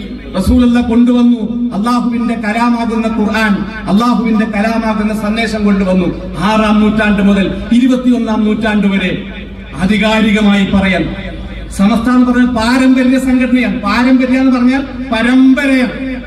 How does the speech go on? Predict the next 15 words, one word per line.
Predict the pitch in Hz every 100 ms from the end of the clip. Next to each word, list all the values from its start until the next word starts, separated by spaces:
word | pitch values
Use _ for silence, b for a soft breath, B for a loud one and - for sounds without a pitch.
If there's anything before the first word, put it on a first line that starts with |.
| -
പാരമ്പര്യം | 202 233 262 269 262 262 269
എന്നവർക്ക് | 269 269 269 262 320 269 262 - -
പരമ്പരയുമായി | 240 254 262 277 277 269 262 254
ബന്ധമുണ്ട്. | 247 240 247 226 190 202
പരമ്പര | 220 240 269
എന്ന് | 277 254
പറഞ്ഞാൽ | 254 247 -
ശ്രേണിയാണ്. | 233 262 277 277 254 - 277 247 277 277 269 - - - - -
ഇവ-, | - 214 240
ഇവരൊക്കെ | 185 277 - 302 247 208
പാരമ്പര്യവാദികളാണ് | 233 285 277 277 277 262 247 247 240 240
എന്ന് | 226 214
പലരും | 214 214 208
പറയാറുണ്ട്. | 196 202 196 185 170 - -
പാരമ്പര്യമില്ലേ? | 180 202 226 214 214 214 214 220 202 - -